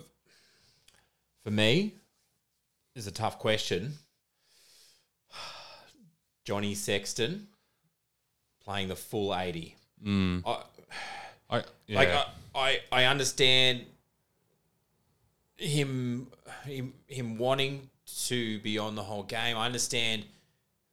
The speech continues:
Speaker 1: the importance of possibly him being on the field to take the kick.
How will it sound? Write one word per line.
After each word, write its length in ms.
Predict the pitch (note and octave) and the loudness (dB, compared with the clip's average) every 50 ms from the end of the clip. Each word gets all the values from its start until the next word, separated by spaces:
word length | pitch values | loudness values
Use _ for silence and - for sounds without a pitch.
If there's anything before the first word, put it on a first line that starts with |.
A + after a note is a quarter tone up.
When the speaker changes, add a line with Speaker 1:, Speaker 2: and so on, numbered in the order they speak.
| _ _ _ _ _ _ _ _ _ _ - | _ _ _ _ _ _ _ _ _ _ -10
Speaker 1:
the 80 | G2+ | -10
importance 640 | G2+ G2 - - A#2+ B2 - C3+ A2+ A2+ A2 G#2 - | -10 -8 -6 -4 -2 -2 -2 -2 -4 -6 -6 -6 -6
of 140 | A2 F#2 - - | -8 -8 -10 -6
possibly 480 | - A#2 G#2+ - - G2 G#2+ G#2 G2+ F#2+ | -4 -2 -2 -2 -4 -4 -4 -4 -4 -4
him 280 | F2+ F#2 G#2+ G#2 G2 | -6 -6 -6 -6 -4
being 240 | F#2 G2 F#2+ F#2 F#2 | -2 -2 -2 -2 -2
on 180 | G2 G#2+ A2 A2+ | -2 -2 -2 -2
the 80 | G#2 | -4
field 340 | G2 - G#2 G2 G2 G2+ G2 | -6 -4 -4 -2 -2 -4 -4
to 80 | - F#2+ | -8 -8
take 280 | - - G2 F#2 - - | -8 -6 -6 -8 -8 -12
the 80 | E2+ | -18
kick. 460 | - - - B2+ A#2 A2+ A#2 - - | -14 -8 -2 -2 -2 -2 -2 -8 -20